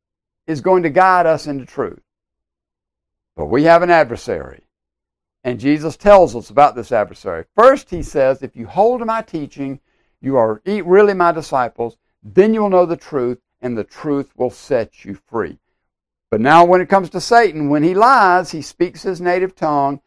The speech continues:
his native language, "for he is a liar and the father of lies." Now Jesus says, "If you hold to my teachings, then you're my disciples, and then you're gonna know the truth,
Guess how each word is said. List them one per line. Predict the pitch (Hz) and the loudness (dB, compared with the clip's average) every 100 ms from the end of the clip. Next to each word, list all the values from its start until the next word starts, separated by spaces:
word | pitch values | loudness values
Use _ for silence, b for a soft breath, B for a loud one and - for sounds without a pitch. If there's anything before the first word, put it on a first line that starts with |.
| _ _ _ _ - | _ _ _ _ -8
his | - | 0
native | 170 180 170 | 2 2 4
language, | 165 139 123 143 143 _ - | 2 2 0 0 -2 _ -2
"for | 151 | 0
he | 160 | 2
is | 160 | 2
a | 135 | 0
liar | 127 143 226 262 180 135 139 - - | 0 4 6 8 6 4 0 -4 -12
and | 139 131 | -4 -4
the | - | 0
father | 160 156 143 139 | 4 4 4 0
of | 123 110 | -2 -4
lies." | 95 - - _ _ _ _ _ _ _ _ _ _ _ _ _ _ - | -6 -8 -16 _ _ _ _ _ _ _ _ _ _ _ _ _ _ -12
Now | 123 | -12
Jesus | 120 190 160 143 | -6 -6 -6 -8
says, | - 127 110 98 98 _ _ _ _ _ _ _ _ - | -4 -2 0 -2 -4 _ _ _ _ _ _ _ _ -6
"If | 127 | -6
you | 123 | -4
hold | 107 131 | -2 -2
to | 113 | -4
my | 110 | -10
teachings, | 101 82 _ _ _ _ _ _ _ _ _ - | -14 -20 _ _ _ _ _ _ _ _ _ -8
then | 104 | -6
you're | 120 | -6
my | 156 - | -8 -10
disciples, | 214 135 98 _ - _ _ _ _ - | -14 -16 -16 _ -20 _ _ _ _ -14
and | - | -8
then | 139 | -4
you're | 180 285 | -4 -2
gonna | 185 196 | 0 0
know | 165 175 | -2 -4
the | 143 | -6
truth, | - - 143 95 | -14 -14 -14 -14